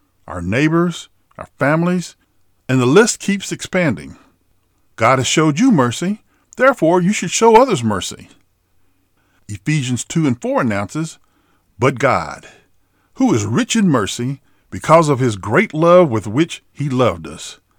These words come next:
My friends, can you imagine where we would be without God's mercy blessing? In spite of our sinfulness,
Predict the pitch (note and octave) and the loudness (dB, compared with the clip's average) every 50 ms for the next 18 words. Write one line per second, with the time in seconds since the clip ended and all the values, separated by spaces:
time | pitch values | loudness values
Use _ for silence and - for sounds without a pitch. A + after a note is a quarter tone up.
0 | _ _ _ _ _ _ _ _ _ _ - G#2+ A2 - - D#3 E3 F3+ F#3+ G3 | _ _ _ _ _ _ _ _ _ _ -2 -2 -2 -2 -2 -2 -2 0 0 0
1 | G3 F3 - - _ _ _ _ _ _ _ _ _ _ _ - C#3+ E3+ A#3 D4+ | -2 -2 -4 -10 _ _ _ _ _ _ _ _ _ _ _ 0 2 4 4 4
2 | D4+ A3+ D3+ D3 E3+ F3 D3+ D#3+ D3+ C#3+ D3 D3+ D#3 D3 D3+ D3+ C#3 A2+ F#2+ F#2+ | 4 4 4 4 4 2 2 2 4 4 4 4 2 2 0 0 0 -2 -2 -4
3 | A#2 C3+ C#3 A#2+ A2 B2 A#2 A#2 G2 F2 A#2 A#2+ B2+ B2+ A#2 F#2+ F#2+ E2 G#2 C3 | -4 -4 -4 -4 -2 -2 -2 -2 -2 -2 -2 0 0 0 0 -2 -6 -6 -6 -6
4 | B2+ - C#3+ A#2+ C3+ C3+ C3+ B2+ - D3+ C#3+ C#3+ C3+ - _ _ _ _ _ _ | -6 -6 -8 -4 -2 -2 -2 -2 -4 -6 -6 -6 -6 -10 _ _ _ _ _ _
5 | _ _ _ _ _ _ _ _ _ _ _ _ _ _ _ - A2 G#2+ - - | _ _ _ _ _ _ _ _ _ _ _ _ _ _ _ -8 -8 -8 -4 0
6 | - D3 D3 D3 C#3 C#3 C3+ B2 A2+ - - G3+ A#3+ A#3 - B2+ G#2 G#2 A2 C#3 | 0 2 2 2 2 0 0 0 0 -2 -2 -2 -2 -2 -2 -2 -4 -4 -4 -4
7 | D3 - | -6 -10